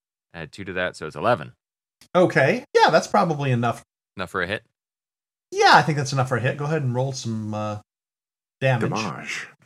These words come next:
Speaker 1: Mm, Blaster says sixteen. Holy
Speaker 3: For
Speaker 1: wow.
Speaker 3: six, sixteen.
Speaker 1: That's pretty good.
Speaker 2: Not enough.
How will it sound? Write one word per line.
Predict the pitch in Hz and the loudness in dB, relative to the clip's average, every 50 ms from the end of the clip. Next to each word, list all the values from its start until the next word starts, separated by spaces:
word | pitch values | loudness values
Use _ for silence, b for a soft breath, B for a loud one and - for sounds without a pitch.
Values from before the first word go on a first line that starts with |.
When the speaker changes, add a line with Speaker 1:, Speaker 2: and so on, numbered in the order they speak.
| _ _ _ 101 85 | _ _ _ _ -20
Speaker 1:
Mm, | - - - - - - | -20 -20 -20 -20 -14 -12
Blaster | 78 73 73 - - - 60 52 50 50 - | -10 -10 -10 -10 -12 -12 -10 -10 -10 -12 -14
says | - - - - - - - | -16 -16 -16 -16 -16 -16 -14
sixteen. | - - 107 - - - - - 101 104 82 | -12 -12 -12 -12 -14 -16 -16 -14 -14 -14 -14
Holy | 69 80 92 90 | -16 -16 -14 -14
Speaker 3:
For | 87 | -12
Speaker 1:
wow. | 80 67 | -10 -8
Speaker 3:
six, | 85 82 - - | -8 -8 -8 -8
sixteen. | - 78 71 - - - - - 73 76 85 87 71 62 64 62 - _ _ _ _ _ _ | -8 -8 -8 -8 -12 -14 -14 -14 -14 -12 -12 -12 -14 -16 -20 -20 -20 _ _ _ _ _ _
Speaker 1:
That's | _ _ | _ _
pretty | - 76 71 64 | -20 -18 -16 -14
good. | 78 98 98 _ _ _ _ _ _ _ _ - | -14 -16 -16 _ _ _ _ _ _ _ _ -6
Speaker 2:
Not | 110 110 120 139 151 | -2 0 0 0 0
enough. | 151 151 185 190 113 - | 0 0 0 0 -2 -2